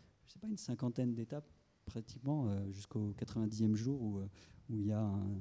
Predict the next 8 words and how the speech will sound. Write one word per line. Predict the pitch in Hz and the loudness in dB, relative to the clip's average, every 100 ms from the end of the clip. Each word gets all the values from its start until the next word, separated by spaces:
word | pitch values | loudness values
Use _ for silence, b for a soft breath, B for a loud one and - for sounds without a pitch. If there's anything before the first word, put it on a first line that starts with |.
| 113 | -4
on | 117 | -2
demande, | 107 98 113 | 2 4 4
euh, | 101 98 98 B B B B _ | 2 0 -4 B B B B _
au, | - 110 101 95 117 - - | -8 -4 -2 -4 -8 -12 -6
il | |
y | 113 | -2
a | |
le, | 104 | -2